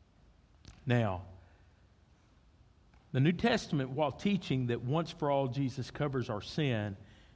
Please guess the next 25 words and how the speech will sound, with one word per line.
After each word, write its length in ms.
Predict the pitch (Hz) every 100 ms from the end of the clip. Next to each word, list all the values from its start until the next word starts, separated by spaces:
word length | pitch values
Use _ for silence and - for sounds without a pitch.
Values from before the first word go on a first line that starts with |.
| -
teaches 480 | - 170 175 160 135
that 180 | 139 123
the 80 | 120
refining 580 | 123 - 143 156 175 175
process 640 | 175 147 123 - 107 104
still 380 | - - 135 135
goes 320 | 135 139 127
on 300 | 123 98 95
throughout 240 | 110 101 101
a 40 |
believer's 500 | 98 95 98 95 92
life. 320 | 120 107 90 90 - - - - _ _ - _ _ - - - - -
And 140 | 107
it 80 | 107
happens. 580 | 107 147 - 92 - - - - - - - - - - - - - - - - - - - - - -
I 80 | 143
do 180 | 147
not 200 | 170 175
believe 240 | 156 156 131
that 100 | 127
God 280 | 131 127 -
causes 440 | 143 135 120 120
all 160 | 135 117
hard 320 | 123 120 110
things, 340 | 120 98 92